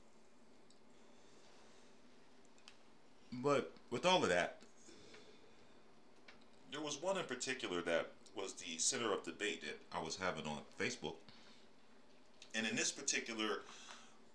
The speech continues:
prank, a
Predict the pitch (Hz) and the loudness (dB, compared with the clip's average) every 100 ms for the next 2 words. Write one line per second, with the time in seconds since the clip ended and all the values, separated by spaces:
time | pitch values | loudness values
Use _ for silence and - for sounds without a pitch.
0 | - - - - - - 127 - - - | -16 -16 -16 -16 -12 2 4 6 2 -6
1 | - - - - - - - - - - | -10 -12 -16 -18 -18 -18 -18 -18 -18 -18
2 | - - - - - - - - - - | -18 -18 -18 -18 -18 -18 -18 -18 -16 -16
3 | - - 117 113 110 107 101 | -16 -4 2 4 4 2 -2